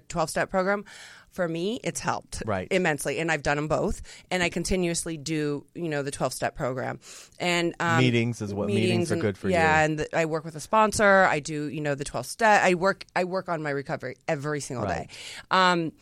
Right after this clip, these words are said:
Speaker 1: and, and not necessarily do, am I doing the r-, work, you
Speaker 2: Right.
Speaker 1: know, but I'm in recovery. And, uh, I try to be. Some days I'm not, and I'll explain that later.
Speaker 2: <laughs>
Speaker 1: But,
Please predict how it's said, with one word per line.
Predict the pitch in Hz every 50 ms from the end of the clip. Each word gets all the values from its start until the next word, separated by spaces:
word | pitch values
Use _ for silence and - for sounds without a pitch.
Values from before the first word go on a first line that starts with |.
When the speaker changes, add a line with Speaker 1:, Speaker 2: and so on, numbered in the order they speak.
| - - - - _ _ -
Speaker 1:
and, | 196 202 196 196 190 196 - -
and | 202 220 226
not | 254 269 240
necessarily | 233 247 - - 240 220 202
do, | 175
am | - 165
I | 170
doing | 160 175 175 165
the | 160
r-, | 143 143 143 -
work, | 143 143 160 160 156 -
you | 175
Speaker 2:
Right. | 151 117 135 175
Speaker 1:
know, | 170 170 165
but | 165 165 131
I'm | 151 165 165 170 170 170 -
in | - 190 180 175 175 165
recovery. | 143 156 147 - - 123 123 127 120 80 - -
And, | - 180 175 170 170 165 165
uh, | 165 160 156 151 143
I | 117 170 175
try | - - 202 180 165
to | - 147
be. | 120 143 143
Some | 127 - 170 165
days | 151 160 156 151
I'm | 156 147 147
not, | 147 131 131 143 123 -
and | 151 151
I'll | 143 139 139
explain | 143 - - 135 135
that | 135 139 - -
later. | 131 135 131 160 196 165
Speaker 2:
<laughs> | 135
Speaker 1:
But, | 202 196 180 -